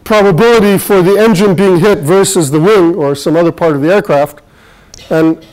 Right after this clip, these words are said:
you can think of Abram Wald's insight was to realize that when they're shooting at the planes from the ground, they're not particularly more liable to hit the engine or the wing or any other part of the aircraft.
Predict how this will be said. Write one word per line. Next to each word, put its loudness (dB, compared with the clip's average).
you 0
can 0
think 0
of 2
Abram 2
Wald's 2
insight -2
was -6
to -2
realize 0
that 0
when 0
they're 2
shooting 0
at 0
the -2
planes -2
from -2
the 0
ground, 0
they're 2
not 0
particularly 0
more 2
liable 2
to -2
hit -2
the 0
engine 0
or 0
the 0
wing 2
or 0
any 2
other 2
part -2
of -4
the -2
aircraft. -4